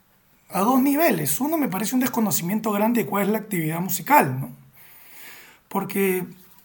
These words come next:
no sé, o sea, bueno, o sea, pueden haber orquestas que dan un montón de plata y que quieran su bono y, y evidentemente nadie va a, este, estar, nadie va a contradecir eso, ¿no? Pero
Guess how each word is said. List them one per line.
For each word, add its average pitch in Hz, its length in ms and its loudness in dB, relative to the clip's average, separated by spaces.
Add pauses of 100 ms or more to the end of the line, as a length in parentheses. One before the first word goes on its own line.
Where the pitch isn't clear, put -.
(220)
no 208 160 2
sé, 294 240 4
o 214 60 4
sea, 240 240 4
bueno, 240 420 0
o 180 40 -4
sea, 190 260 -2
pueden 233 280 0
haber 214 200 0
orquestas 214 580 2
que 190 120 -4
dan 202 120 0
un 208 140 0
montón 202 260 0
de 202 80 0
plata 208 420 0
y 202 60 0
que 170 160 -6
quieran - 300 -4
su 202 160 4
bono 202 340 4
y, 143 180 -4 (720)
y 196 160 2
evidentemente 214 680 2
nadie 208 300 4
va 190 160 4
a, 190 80 4
este, - 240 0
estar, 185 260 -2
nadie 202 320 2
va 196 40 0
a - 20 -4
contradecir 170 520 -2
eso, 233 200 -4
¿no? 175 120 -6
Pero 160 240 -8